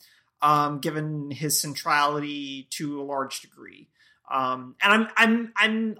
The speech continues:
I, I sort of like it. Like, I appreciate that Supergirl is just like, "What crossover? There's no crossover coming." And that, um,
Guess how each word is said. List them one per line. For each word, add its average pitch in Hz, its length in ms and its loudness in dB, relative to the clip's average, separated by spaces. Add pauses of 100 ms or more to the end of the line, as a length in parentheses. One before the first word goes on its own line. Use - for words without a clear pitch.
I, 202 200 4 (140)
I 202 120 2
sort 233 340 2
of 165 160 -4
like 147 220 -4
it. - 220 -12
Like, 156 280 -4
I 196 100 6
appreciate 226 480 -2
that 208 100 -4
Supergirl 202 680 0
is - 100 -4
just - 180 -6
like, 175 120 -2 (100)
"What 165 240 -2
crossover? 143 520 -2
There's 170 180 -6
no 208 100 -4
crossover 131 500 -4
coming." - 340 -14 (540)
And 156 680 4
that, 151 600 4 (220)
um, 139 680 2